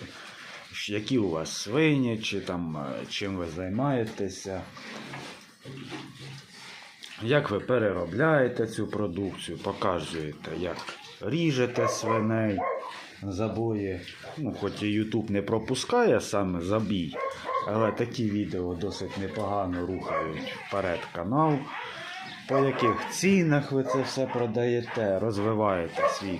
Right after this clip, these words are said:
канал, будь то в Ютубі, будь то в Тіктокі. Тікток, наскільки я знаю, краще працює в плані реалізації, ніж Ютуб,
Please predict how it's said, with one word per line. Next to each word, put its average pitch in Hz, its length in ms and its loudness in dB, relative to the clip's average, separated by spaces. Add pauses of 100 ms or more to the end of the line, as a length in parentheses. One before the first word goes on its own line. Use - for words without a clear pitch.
канал, 143 520 4
будь 147 240 2
то 92 100 2
в 92 160 2
Ютубі, 139 500 4
будь 101 340 0
то - 80 -6
в - 220 -10
Тіктокі. 123 720 0 (420)
Тікток, 139 420 2
наскільки 104 440 0
я 95 180 4
знаю, 87 440 0
краще 170 460 4
працює 135 640 4
в 110 200 -2
плані 120 400 4
реалізації, 117 920 2
ніж 107 240 2
Ютуб, 107 500 0